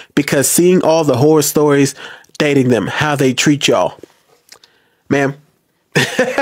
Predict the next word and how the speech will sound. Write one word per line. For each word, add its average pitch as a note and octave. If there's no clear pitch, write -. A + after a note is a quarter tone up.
Ma'am, C4